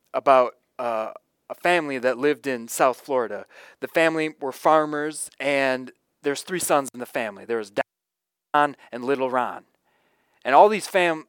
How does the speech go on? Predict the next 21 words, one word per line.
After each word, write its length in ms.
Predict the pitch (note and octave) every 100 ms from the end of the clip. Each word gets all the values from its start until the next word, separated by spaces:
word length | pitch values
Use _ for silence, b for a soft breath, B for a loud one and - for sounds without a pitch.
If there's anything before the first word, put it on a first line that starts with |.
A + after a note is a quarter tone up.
| -
all 180 | F#3 G3
the 80 |
members 360 | E3 F#3 E3 C#3+
of 100 | C#3+
the 100 | C3
family, 460 | - E3 D3 C3 - B _
they, 120 | F3 E3 C3+
they're 160 | E3+
members 400 | D3+ F#3 C4 F3+
at 180 | D#3+ D3+
the 60 | -
church, 540 | - F3+ G#2 - - B B B B
but 300 | F3 E3 B2+
they're 180 | E3+ D#3+
what 220 | D3+ F3+
we 80 | E3
call 240 | - F3
in 80 | C#3+
the 80 | B2+
church 320 | - D3+ -
word 240 | D3 C3